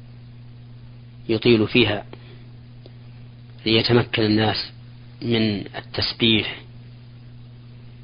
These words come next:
والدعاء، لا كما يفعل بعض الناس اليوم، تجده يصلي التراويح مسرعا حتى لا يكاد المأمومون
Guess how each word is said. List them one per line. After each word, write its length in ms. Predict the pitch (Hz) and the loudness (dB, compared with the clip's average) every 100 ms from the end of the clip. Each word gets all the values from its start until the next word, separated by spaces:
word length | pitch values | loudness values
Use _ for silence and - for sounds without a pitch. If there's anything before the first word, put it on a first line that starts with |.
| - - | -20 -2
والدعاء، 580 | 110 107 107 101 110 - - - - - - - - - - - - - - - - - - - - - - - | -2 0 0 4 4 2 -12 -18 -20 -20 -20 -20 -20 -20 -20 -20 -20 -20 -20 -20 -20 -20 -20 -20 -20 -20 -14 6
لا 160 | 127 | 8
كما 300 | 135 123 120 | 8 8 6
يفعل 260 | 117 107 110 | 6 4 2
بعض 200 | 104 101 | 2 4
الناس 300 | 107 110 - | 2 2 0
اليوم، 340 | 104 117 139 - - - - - - - - - - - - - - - | 4 6 6 4 -6 -20 -20 -20 -18 -18 -18 -18 -20 -20 -20 -20 -20 -2
تجده 500 | 123 113 113 110 107 | 2 4 4 4 4
يصلي 500 | 101 117 107 104 98 - - - - - - | 2 2 2 2 -2 -8 -20 -20 -20 -16 -14
التراويح 680 | - - 117 117 120 - 110 | -4 2 6 6 4 2 0
مسرعا 680 | 117 127 120 120 98 101 101 - - - - - - - - - - - - - - - - - | 4 4 4 2 -2 -2 -8 -16 -20 -20 -20 -20 -20 -20 -20 -20 -20 -20 -20 -20 -20 -20 -20 -10
حتى 420 | - 127 - 123 | -2 -2 2 6
لا 160 | 117 117 | 8 8
يكاد 340 | 113 120 107 | 6 4 4
المأمومون 680 | 110 101 107 110 120 113 117 | 2 2 4 6 6 6 2